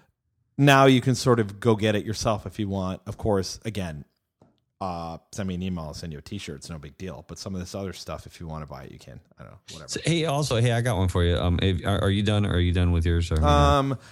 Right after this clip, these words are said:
Speaker 1: let me check really quick. Uh, splunk dot com slash page slash events, um, is
Speaker 2: Is that where you're going? Is that where you're going?
Speaker 1: Yeah.
Speaker 2: Page slash event? Okay.
Speaker 1: Page
Speaker 2: Off
Speaker 1: slash
Speaker 2: the
Speaker 1: events.
Speaker 2: website.
Speaker 1: You know, uh, the things that are coming up.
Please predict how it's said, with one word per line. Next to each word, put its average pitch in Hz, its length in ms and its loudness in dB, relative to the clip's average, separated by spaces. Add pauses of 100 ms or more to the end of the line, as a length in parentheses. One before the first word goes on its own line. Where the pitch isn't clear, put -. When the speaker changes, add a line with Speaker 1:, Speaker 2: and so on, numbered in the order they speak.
(100)
Speaker 1:
let 156 160 2
me 180 140 2
check - 480 -4
really 135 240 8
quick. - 680 6
Uh, 104 520 0
splunk 151 340 -4
dot 131 160 -2
com 120 200 -2
slash 110 420 -2
page 127 720 0 (300)
slash - 440 0
events, 110 840 -2 (1600)
um, 110 540 0
is 120 320 2
Speaker 2:
Is 113 60 4
that 110 100 2
where 139 80 4
you're 131 120 2
going? 113 300 0
Is 98 120 2
that 123 100 2
where 120 100 2
you're 113 120 2
going? 101 420 2
Speaker 1:
Yeah. 190 140 6
Speaker 2:
Page 254 140 -2
slash 101 240 -2
event? 92 180 0
Okay. 80 420 0
Speaker 1:
Page 165 320 0
Speaker 2:
Off 95 140 0
Speaker 1:
slash 131 220 2
Speaker 2:
the 95 140 2
Speaker 1:
events. 95 180 -2
Speaker 2:
website. 92 240 0 (380)
Speaker 1:
You 113 80 -8
know, 101 240 -8 (580)
uh, 123 260 8
the 120 120 2
things 156 340 2
that 131 100 0
are 117 60 2
coming 120 520 -2
up. 113 320 2